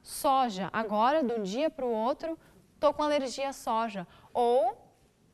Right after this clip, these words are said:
os derivados da soja, não é?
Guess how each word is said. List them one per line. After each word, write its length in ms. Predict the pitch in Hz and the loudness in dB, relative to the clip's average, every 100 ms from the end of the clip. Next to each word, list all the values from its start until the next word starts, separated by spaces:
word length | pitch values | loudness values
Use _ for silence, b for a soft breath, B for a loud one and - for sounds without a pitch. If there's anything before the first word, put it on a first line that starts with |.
| _ | _
os 140 | 262 247 | 0 4
derivados 840 | 247 254 190 202 202 359 392 240 | 4 4 0 2 4 4 2 0
da 120 | 208 208 | 0 -2
soja, 500 | - 214 196 190 190 | 0 2 2 -2 -6
não 140 | 190 | -2
é? 260 | 190 277 | -2 -2